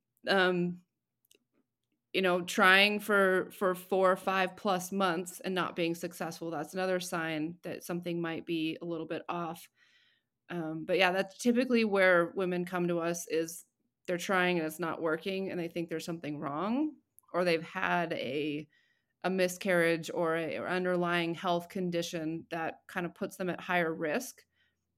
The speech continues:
for, uh, having, you know, this kind of ovulation issue.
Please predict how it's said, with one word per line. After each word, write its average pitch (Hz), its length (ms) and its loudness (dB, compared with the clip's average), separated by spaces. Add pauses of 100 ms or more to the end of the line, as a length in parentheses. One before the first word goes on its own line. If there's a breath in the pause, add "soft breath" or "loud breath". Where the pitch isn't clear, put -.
(200)
for, 170 520 0
uh, 165 200 -2
having, 160 540 -2 (320)
you 175 140 -4
know, 147 120 -6
this 170 180 -4
kind 175 240 -4
of 160 120 -4
ovulation 151 520 -4
issue. 175 380 -10